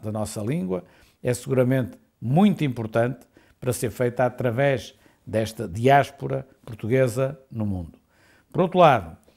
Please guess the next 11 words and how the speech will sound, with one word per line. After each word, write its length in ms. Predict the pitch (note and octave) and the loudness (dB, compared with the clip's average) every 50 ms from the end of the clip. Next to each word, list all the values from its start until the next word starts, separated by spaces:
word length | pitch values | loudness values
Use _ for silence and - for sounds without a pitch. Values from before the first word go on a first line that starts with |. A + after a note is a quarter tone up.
| _ _ - | _ _ -6
esses 260 | - - - - A#2 | -4 -4 -4 -4 -2
dois 240 | B2 F3 G3 F3+ C3 | 0 2 2 2 0
vírgula 240 | C3 C#3+ C#3 C3+ B2 | -2 -2 -2 -2 -4
cinco 320 | - - C3+ A2 - G#2+ | -4 -6 -8 -8 -8 -6
milhões 500 | G#2 G2+ A#2 B2+ C3 C3 C#3 - - - _ _ _ _ _ _ _ | -4 -4 -2 -2 -2 -4 -6 -10 -14 -20 _ _ _ _ _ _ _
são 260 | - - - E3+ D#3 | -6 -2 0 0 0
pessoas 600 | B2 - - F3 F3 F3+ F#3 F#3 F3+ E3+ - - | -2 0 2 2 4 4 4 4 2 2 -2 -6
que 440 | - - - E3+ F3 F#3 F#3+ G3 F#3+ - - _ _ _ _ _ _ _ _ _ _ _ _ _ _ _ _ _ _ _ _ | -8 -2 2 6 6 6 6 4 0 -6 -18 _ _ _ _ _ _ _ _ _ _ _ _ _ _ _ _ _ _ _ _
saíram 760 | - - - - D#3+ D#3+ E3+ G3+ A#3+ A#3+ A3+ F3+ D#3+ C#3 | -18 -10 -2 2 4 6 6 6 6 6 4 2 0 -2
de 60 | B2 G#2+ | -2 -4
Portugal 720 | - B2+ A2+ A2 G#2 A2+ B2+ B2+ C3+ D#3 F3 - - | -6 -6 -6 -2 2 4 6 6 6 4 0 -4 -10